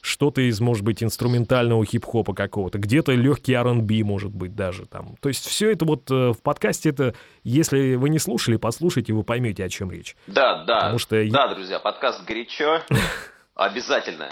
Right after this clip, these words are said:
Speaker 2: Я рекомендую на сто процентов к прослушиванию. Это потрясающе. Это то, что скрасит ваше утро. Это то, что скрасит ваш рабочий день.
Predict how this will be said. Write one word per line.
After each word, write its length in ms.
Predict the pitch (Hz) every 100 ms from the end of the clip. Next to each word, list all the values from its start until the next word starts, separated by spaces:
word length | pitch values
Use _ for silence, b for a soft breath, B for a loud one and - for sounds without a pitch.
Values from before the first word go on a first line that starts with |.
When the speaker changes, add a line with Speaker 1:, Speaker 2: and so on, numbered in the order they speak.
| -
Speaker 2:
Я 160 | 92
рекомендую 460 | 101 104 107 110 110
на 80 | 98
сто 160 | -
процентов 480 | 101 101 107 92 78
к 40 | -
прослушиванию. 760 | 90 - 131 107 87 73 71
Это 160 | 73 92
потрясающе. 640 | - 90 - 69 57 -
Это 180 | - -
то, 160 | - 151
что 320 | - 147 123
скрасит 480 | 113 - 127 123 104
ваше 280 | 107 107 123
утро. 540 | 117 123 131 120 113 - _ _ _ _ _
Это 200 | - 98
то, 120 | 117
что 140 | - 107
скрасит 420 | - 110 104 92
ваш 220 | 98 -
рабочий 440 | 92 95 113 - 98
день. 420 | 95 101 95